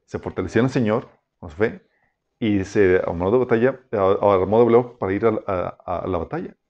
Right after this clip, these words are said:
La fe, tienes que ser bautizado por eso. Va a haber episodios donde se va a poner a prueba y tienes que ser bautizado por eso, en el desarrollo de tu hombría. El otro bautismo es el bautismo de la prueba de la tentación,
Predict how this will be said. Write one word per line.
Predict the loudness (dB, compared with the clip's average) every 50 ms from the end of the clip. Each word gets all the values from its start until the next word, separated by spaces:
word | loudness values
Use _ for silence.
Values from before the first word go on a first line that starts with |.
| _ _ _ _ _ _ _ _ _ _ _
La | -10 -10 -8
fe, | -4 -2 0 0 0 -4 -6 -12 -20 _ _ _ _ _
tienes | _ -12 -10 -8
que | -4
ser | -2 -2 -2
bautizado | -2 -4 -4 -4 -4 -4 -4
por | -8 -10
eso. | -10 -12 -18 -20 _ _ _ _ _ _ _ _
Va | 2
a | 2
haber | 2 4 2
episodios | 2 0 2 4 4 4 4 4 2
donde | 2 2 4 2 2 2 0 -8 _ _ _
se | -10 -2 0 2
va | 2
a | 2 2
poner | 0 0 2 2
a | 2 2
prueba | 0 0 0 0 -2
y | -6 -8
tienes | -6 -6 -6 -6
que | -6
ser | -2 -2 -2
bautizado | -2 -2 -6 -8 -8 -8 -8
por | -8 -10
eso, | -10 -12 -16 -20 _ _ _ _
en | -8
el | -8 -6
desarrollo | -4 -2 -2 -2 -4
de | -6
tu | -10
hombría. | -10 -10 -10 -12 -14 _ _ _ _ _ _ _ _ _ _ _ _ _ _ _ _ _ _ _ _ _
El | 2 2
otro | 2 4 4 2 2 2
bautismo | -2 -2 0 2 2 2 4 4 4
es | 4 4 4
el | 2 2 0 -4 -10 _ _ _ _ _ _ _ _ _ _ _ _ _ _ _ _ _
bautismo | -2 0 0 2 2 4 4
de | 4
la | 4 4
prueba | 2 2 2 2 0 -2 -4 -10 _ _ _ _
de | -8 -8
la | -6
tentación, | -6 -10 -10 -10 -10 -12 -14 -14 -16